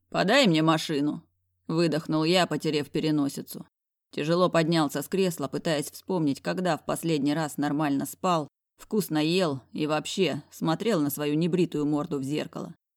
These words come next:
«Выезд? Куда?» приподнял бровь адъютант. «В Зажопинск,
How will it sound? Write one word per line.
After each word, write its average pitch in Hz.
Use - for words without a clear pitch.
«Выезд? 185
Куда?» 220
приподнял 151
бровь 147
адъютант. 143
«В -
Зажопинск, 196